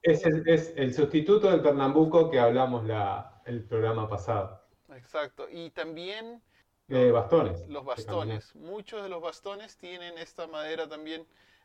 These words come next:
Speaker 2: están hechos de esta madera. También los palos de, eh, muchos de los palos de billar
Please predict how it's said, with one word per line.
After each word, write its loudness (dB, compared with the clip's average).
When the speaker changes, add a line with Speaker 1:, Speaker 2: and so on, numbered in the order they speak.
Speaker 2:
están -14
hechos -10
de -8
esta -12
madera. -8
También -12
los -10
palos -10
de, -12
eh, -20
muchos -16
de -12
los -12
palos -12
de -16
billar -8